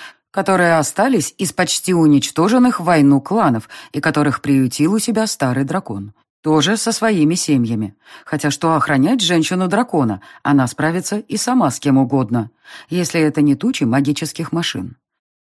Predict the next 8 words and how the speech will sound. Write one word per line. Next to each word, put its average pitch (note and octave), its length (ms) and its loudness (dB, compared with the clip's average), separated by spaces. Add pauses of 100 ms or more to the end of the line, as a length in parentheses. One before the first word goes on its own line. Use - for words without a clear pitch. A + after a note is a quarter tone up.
(240)
В - 100 -4
учебно-гостевом E3+ 800 -2
доме A3 360 2
заняли D#3+ 440 0
кабинет D3+ 520 0
на D3+ 140 0
первом D3 400 0
этаже. C3 380 -6